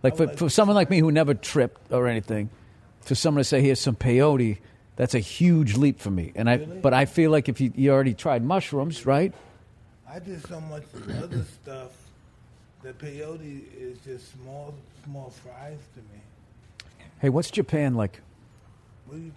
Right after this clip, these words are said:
Speaker 2: what do you say? It's like, um, assembly line? An assembly line, yeah.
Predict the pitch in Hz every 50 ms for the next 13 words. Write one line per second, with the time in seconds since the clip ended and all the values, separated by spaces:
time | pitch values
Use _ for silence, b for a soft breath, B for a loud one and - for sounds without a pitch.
0 | 135 143 156 160 165 170 160 143 139 - - 156 131 117 113 107 113 120 117 117
1 | 110 - 120 113 110 107 107 107 104 104 101 - _ - - _ - - - -
2 | - _ - 156 139 143 147 151 151 151 151 151 151 151 160 165 170 165 - -
3 | 117 117 117 117 - - 165 156 147 139 123 117 110 104 101 95 92 90 87 90
4 | 92 101 107